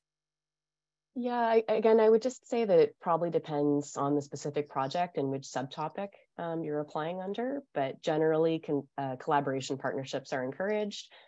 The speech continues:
Um, but again, it will depend on the scope of the project. It'll depend on who the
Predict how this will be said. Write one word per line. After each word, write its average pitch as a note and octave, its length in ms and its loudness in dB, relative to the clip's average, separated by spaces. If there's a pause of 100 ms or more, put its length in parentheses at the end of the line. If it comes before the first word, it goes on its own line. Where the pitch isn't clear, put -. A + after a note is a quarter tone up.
(160)
Um, C3+ 320 -4
but D3 100 0
again, D3+ 180 2
it D3 100 0
will E3+ 140 0
depend C#3+ 320 -2
on C#3 80 0
the C3+ 80 -2
scope C#3 300 -6
of C3 260 -4
the C3+ 60 -8
project. C#3 600 -4
It'll C3 200 -6
depend C3+ 480 -4
on C3 280 -6
who D#3 220 -4
the C#3 340 -2